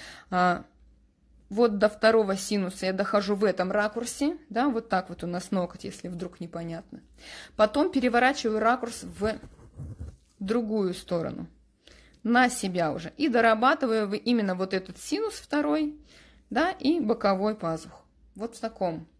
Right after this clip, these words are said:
Мгм. Напишите мне, пожалуйста, в личку,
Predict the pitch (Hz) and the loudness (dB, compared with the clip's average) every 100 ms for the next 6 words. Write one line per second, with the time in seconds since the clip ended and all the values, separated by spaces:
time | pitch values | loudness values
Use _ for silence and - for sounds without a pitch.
0 | _ _ - 190 190 208 208 214 - - | _ _ -12 -8 -6 -6 -6 -10 -20 -20
1 | - _ _ _ - - - - - 294 | -20 _ _ _ -20 -20 -20 -20 -16 -14
2 | 247 254 269 262 330 294 247 247 233 240 | 0 2 2 0 0 2 2 2 2 2
3 | 226 226 220 233 233 202 - 180 160 | 2 0 -2 0 -2 -4 -6 -6 -6